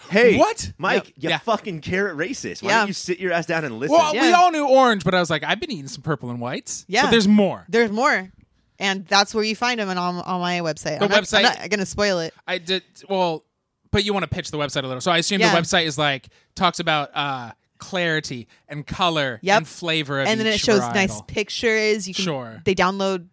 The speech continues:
Speaker 3: I'm hoping, really quickly.
Speaker 2: Do you go with or against the grain?
Speaker 3: I, yeah, exactly.
Speaker 2: All the carrot cooking advice.
Speaker 3: Yeah, and
Speaker 1: Each
Speaker 3: you s-
Speaker 1: carrot gets twenty-four diamonds.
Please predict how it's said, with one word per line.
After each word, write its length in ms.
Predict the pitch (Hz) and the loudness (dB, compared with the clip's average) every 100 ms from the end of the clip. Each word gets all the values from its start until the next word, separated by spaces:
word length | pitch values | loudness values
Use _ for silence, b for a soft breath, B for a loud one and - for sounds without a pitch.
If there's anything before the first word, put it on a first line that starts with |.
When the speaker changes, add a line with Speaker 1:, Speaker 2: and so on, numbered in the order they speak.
| _ - | _ -6
Speaker 3:
I'm 180 | 165 180 | -2 0
hoping, 300 | 214 226 175 | 0 -2 -2
really 180 | 160 | -2
quickly. 360 | 160 160 160 151 | -4 -8 -6 -6
Speaker 2:
Do 80 | 165 | -4
you 40 | |
go 140 | 151 151 | 0 0
with 300 | 156 175 - | 2 0 0
or 160 | 165 165 | 0 0
against 380 | 151 151 - | -2 -6 -6
the 80 | 143 | -12
grain? 520 | 127 147 143 110 85 _ _ | -6 -6 -6 -8 -16 _ _
Speaker 3:
I, 300 | 185 190 175 147 | 0 0 0 0
yeah, 320 | 202 247 170 | 2 2 2
exactly. 640 | 170 196 214 175 156 160 _ 156 | 0 -2 -2 -6 -10 -12 _ -4
Speaker 2:
All 120 | 160 | -2
the 140 | 151 | -4
carrot 340 | - 160 147 - | -6 -6 -6 -8
cooking 320 | - 131 123 | -14 -14 -16
advice. 360 | 110 107 90 196 | -14 -16 -10 0
Speaker 3:
Yeah, 280 | 220 170 - | 2 2 0
and 120 | 202 | -2
Speaker 1:
Each 60 | 214 | 0
Speaker 3:
you 60 | |
s- 40 | 185 | 6
Speaker 1:
carrot 240 | 151 147 | 6 6
gets 160 | 139 - | 2 -2
twenty-four 380 | 131 131 117 110 | -4 -4 -4 -4
diamonds. 460 | 95 78 69 - | -4 -6 -12 -20